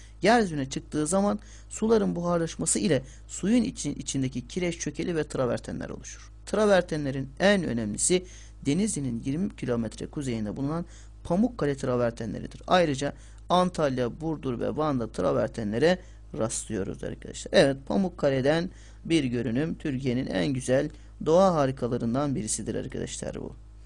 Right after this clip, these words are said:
Sarkıt ve dikit ve sütunlara bakıyoruz. Karstik bölgelerde mağaraların tavanından damlayan suların içindeki kirecin birikmesiyle sarkıtlar, suyun düştüğü mağara tabanında dikitler oluşur.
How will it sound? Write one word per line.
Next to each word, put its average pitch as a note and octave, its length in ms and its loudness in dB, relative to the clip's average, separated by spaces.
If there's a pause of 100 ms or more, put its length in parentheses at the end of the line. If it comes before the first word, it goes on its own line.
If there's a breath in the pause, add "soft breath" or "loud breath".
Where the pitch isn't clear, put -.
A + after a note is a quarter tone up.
(580 loud breath)
Sarkıt A3 560 4
ve G#3+ 180 4
dikit G3+ 480 -2
ve F3 240 6
sütunlara D#3 580 -2
bakıyoruz. B2 520 -4 (380 loud breath)
Karstik G#3+ 560 2
bölgelerde C#3 680 2 (280 loud breath)
mağaraların E3 720 4 (160)
tavanından F3 1080 2
damlayan D3+ 500 2
suların C#3 520 -2
içindeki D3+ 460 -4
kirecin C#3 400 -2
birikmesiyle B2 560 -4
sarkıtlar, - 720 -2 (600 loud breath)
suyun A#3 500 2
düştüğü F3+ 400 -2
mağara G3+ 440 6
tabanında C3+ 600 4 (500 loud breath)
dikitler C#3 440 2
oluşur. - 340 -4